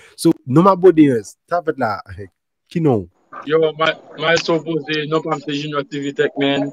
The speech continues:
Speaker 2: M ap tande depi an Repiblik Dominikèn nan Villa Romana, man. Respè pou travay a fè, man. Bon, sa ke m plis
Speaker 1: Bon
Speaker 2: monte nan
Speaker 1: bagay.
Speaker 2: live la.
Speaker 1: Hein?
Speaker 2: Ya, sa ke m plis monte, se paske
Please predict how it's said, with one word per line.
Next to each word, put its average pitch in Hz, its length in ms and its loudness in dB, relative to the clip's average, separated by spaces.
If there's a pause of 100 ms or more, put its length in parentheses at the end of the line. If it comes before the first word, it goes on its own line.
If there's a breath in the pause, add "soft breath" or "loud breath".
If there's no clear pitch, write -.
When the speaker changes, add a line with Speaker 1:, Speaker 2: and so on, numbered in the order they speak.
(640)
Speaker 2:
M 151 80 0
ap - 80 0
tande 165 300 2 (100)
depi 147 240 -2
an 147 160 0
Repiblik 143 300 -6
Dominikèn 143 580 0
nan 135 400 2
Villa 131 240 2
Romana, 127 380 2 (100)
man. 113 220 -4
Respè 135 240 -2
pou 120 100 -6
travay 120 300 -2
a 113 100 -2
fè, 113 300 -6
man. 107 240 -10 (100)
Bon, 120 160 -6
sa 143 160 2
ke 156 80 4
m 143 80 0
plis 110 140 0
Speaker 1:
Bon 151 80 6
Speaker 2:
monte 160 160 4
nan 127 80 0
Speaker 1:
bagay. 120 160 2
Speaker 2:
live 135 160 -2
la. 131 80 4 (880)
Speaker 1:
Hein? 120 240 -2
Speaker 2:
Ya, 131 80 4 (180)
sa 151 160 0
ke 160 140 0
m 151 80 -8
plis - 160 -18
monte, 143 320 -2
se 143 100 -4
paske 139 300 0